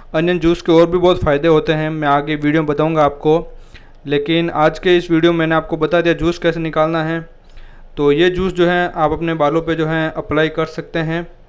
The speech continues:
Apply करने का भी दोस्तों एक तरीका होता है, अगर उस तरीके से आप इसको apply करते हैं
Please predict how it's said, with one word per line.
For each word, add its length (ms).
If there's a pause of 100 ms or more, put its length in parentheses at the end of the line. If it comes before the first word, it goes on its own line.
(500)
Apply 280
करने 260
का 100
भी 120
दोस्तों 380
एक 140
तरीका 280
होता 280
है, 280 (280)
अगर 160
उस 260
तरीके 320
से 100
आप 100
इसको 240
apply 260
करते 280
हैं 260